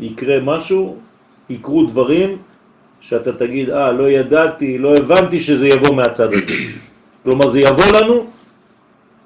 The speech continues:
ממדרגות מפתיעות מאוד. לא נבין איך זה יקרה.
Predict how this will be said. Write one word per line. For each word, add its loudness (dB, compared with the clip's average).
ממדרגות 0
מפתיעות 2
מאוד. 2
לא 4
נבין 2
איך -2
זה -2
יקרה. -8